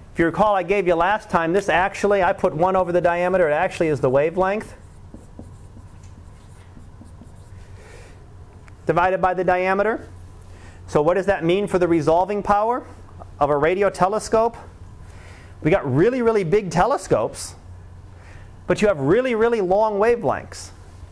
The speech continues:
And in fact, in terms of how many times bigger the telescope is, you might have telescopes that are three hundred meters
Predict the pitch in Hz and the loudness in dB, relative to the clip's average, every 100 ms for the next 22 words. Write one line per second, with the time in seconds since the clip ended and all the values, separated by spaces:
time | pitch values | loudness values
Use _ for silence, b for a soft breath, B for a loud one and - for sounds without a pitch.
0 | - B B B 170 175 165 202 202 202 | -20 B B B 0 2 2 2 2 0
1 | 160 - 214 214 175 156 - 202 214 190 | -2 0 0 2 0 -2 2 0 2 -2
2 | - - 151 196 208 160 196 202 202 196 | -2 -2 0 0 0 0 2 2 0 0
3 | 208 214 - 220 208 220 247 - B B | 0 0 0 0 2 2 0 -4 B B
4 | B B 156 196 185 180 - 185 202 208 | B B 2 2 2 -2 2 0 2 0
5 | 175 - 151 120 165 208 156 190 190 143 | 0 0 0 0 0 0 0 0 0 2
6 | 147 185 254 - | 2 2 0 -4